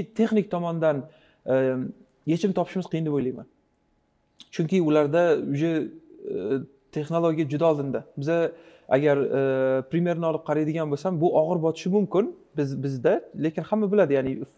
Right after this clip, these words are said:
f-, shunchaki filmlarni tomosha qilib ham bilishingiz mumkin. Men o'ylayman, mani bu shaxsiy fikrim, biza eng kamida, eng kamida deyapman,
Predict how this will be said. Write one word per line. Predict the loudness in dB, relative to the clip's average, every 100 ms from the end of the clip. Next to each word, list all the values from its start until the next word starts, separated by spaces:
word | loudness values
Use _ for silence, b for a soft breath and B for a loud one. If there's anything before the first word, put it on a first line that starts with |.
| -12
f-, | -12
shunchaki | -6 -4 -2 0
filmlarni | 2 4 4 4
tomosha | 0 -2 -2
qilib | -2
ham | 0
bilishingiz | 0 0 -4 -4
mumkin. | -2 -2 -2 b b b b 2
Men | 6
o'ylayman, | 6 6 4 2 0 -8 _ _ _ -20 _ 2
mani | 4 2
bu | 0
shaxsiy | -6 -4 -10
fikrim, | -2 0 2
biza | 0 0 0
eng | 2 4 2
kamida, | -2 -4 -4 -6 -8 _ _ _ 2
eng | 4 2 0
kamida | 0 2 4
deyapman, | 2 0 0